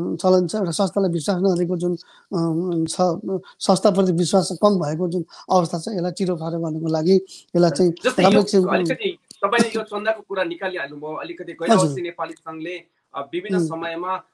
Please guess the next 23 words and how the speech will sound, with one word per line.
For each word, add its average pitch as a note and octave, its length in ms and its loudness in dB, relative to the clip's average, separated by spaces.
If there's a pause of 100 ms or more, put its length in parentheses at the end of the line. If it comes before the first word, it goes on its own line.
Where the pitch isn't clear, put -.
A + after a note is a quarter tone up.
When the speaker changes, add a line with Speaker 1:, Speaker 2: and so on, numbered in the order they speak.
(140)
Speaker 2:
अ, C#3+ 40 -10
विभिन्न G#3 320 -6
Speaker 1:
हजुर। G#3+ 140 0
Speaker 2:
माध्यमबाट E3+ 480 -4
नेपालीहरूबाट D#3 760 -12
आर्थिक D#3 340 -6
सङ्कलन D#3 440 -4
पनि F#3+ 120 -12
गरेकै D#3+ 340 -14
हुन्छ, B2+ 320 -20
अथवा D3 400 -10
Speaker 1:
उम्। - 400 -10
Speaker 2:
जस्तै D3 140 -6
अहिले F3+ 220 -6
उम्मेदवारी G3 400 -6
दिँदैखेरिमा E3+ 540 -8
पनि E3+ 200 -10
त्यो F3 180 -10
रकम D#3 300 -12
पनि E3+ 140 -10
धेरै D3+ 220 -16
जम्मा E3 280 -10
हुन्छ। A#2 280 -14